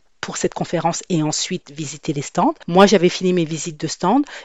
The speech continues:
j'avais ma réponse et je suis ressortie de la N H A, le cœur léger, parce que je savais,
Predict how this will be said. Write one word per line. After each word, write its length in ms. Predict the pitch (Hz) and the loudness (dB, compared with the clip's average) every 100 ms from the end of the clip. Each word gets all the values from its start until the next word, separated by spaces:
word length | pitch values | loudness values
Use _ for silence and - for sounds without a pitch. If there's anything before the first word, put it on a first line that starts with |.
| 175 | 4
j'avais 320 | 165 185 214 | 8 10 8
ma 120 | 202 | 6
réponse 500 | 180 170 - 180 - - | 2 0 -2 -8 -8 -4
et 100 | 156 | -2
je 120 | 170 | -2
suis 280 | - - 147 | -6 -6 -6
ressortie 800 | - 165 262 - 226 - - 196 | -2 4 4 4 0 0 -8 -8
de 100 | 165 | -6
la 120 | 156 | -6
N 180 | 160 160 | -6 -6
H 220 | 151 - | -6 -4
A, 120 | 156 226 | -2 -2
le 140 | 170 | -2
cœur 380 | 165 - 160 135 143 | -2 0 0 0 -4
léger, 640 | 170 226 247 196 175 226 - - | 0 4 6 4 0 -2 -10 -4
parce 180 | 175 - | -4 -2
que 100 | 180 | -4
je 160 | 156 | -2
savais, 720 | 165 - - 262 233 185 170 | -4 -4 2 8 8 8 0